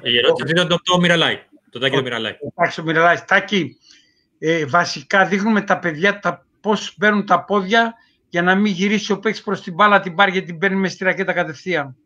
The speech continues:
Speaker 2: Άρα, άρα πιέζουμε έτσι και είμαστε έτοιμοι να, άμα με το screen να πάμε προς τα μπρος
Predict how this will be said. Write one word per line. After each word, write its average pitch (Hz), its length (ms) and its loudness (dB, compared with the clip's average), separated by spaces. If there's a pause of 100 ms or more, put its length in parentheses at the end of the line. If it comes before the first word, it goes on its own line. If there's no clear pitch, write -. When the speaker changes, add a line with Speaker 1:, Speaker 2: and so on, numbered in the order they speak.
(1400)
Speaker 2:
Άρα, 196 560 2
άρα 196 480 0 (380)
πιέζουμε 180 600 -2
έτσι 196 320 -4 (1900)
και - 100 -10
είμαστε 190 340 0
έτοιμοι 202 300 -2
να, 180 380 2
άμα 175 520 2
με 160 180 -6
το - 260 -10
screen 214 180 -6
να 185 180 0
πάμε 208 260 0
προς 185 240 -8
τα 180 120 0
μπρος 196 540 -2